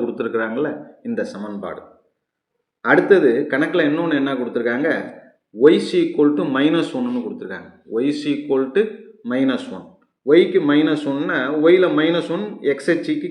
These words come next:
கீழே வரும். மைனஸ் ஒன்னுன்னா இந்த இடத்துல இருக்கும் அப்படின்னு வச்சுப்போம். அப்ப இந்த இடத்துல இருக்கு அப்படின்னா, y is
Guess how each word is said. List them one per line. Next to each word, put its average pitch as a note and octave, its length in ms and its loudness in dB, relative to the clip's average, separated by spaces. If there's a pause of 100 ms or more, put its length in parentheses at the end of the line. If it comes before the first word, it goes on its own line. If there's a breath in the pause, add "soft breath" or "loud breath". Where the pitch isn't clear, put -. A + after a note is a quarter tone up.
கீழே D3 260 4
வரும். G2 200 -6 (440 soft breath)
மைனஸ் E3 360 2
ஒன்னுன்னா D#3+ 280 0
இந்த C3+ 160 0
இடத்துல A#2+ 300 -2
இருக்கும் F#2+ 240 -12 (160)
அப்படின்னு A#3+ 300 -4
வச்சுப்போம். - 340 -14 (520)
அப்ப - 120 -2 (120)
இந்த D3+ 200 4
இடத்துல E3 320 4
இருக்கு - 260 0
அப்படின்னா, G#2+ 400 -4 (1080 loud breath)
y F#3 140 8
is - 100 -6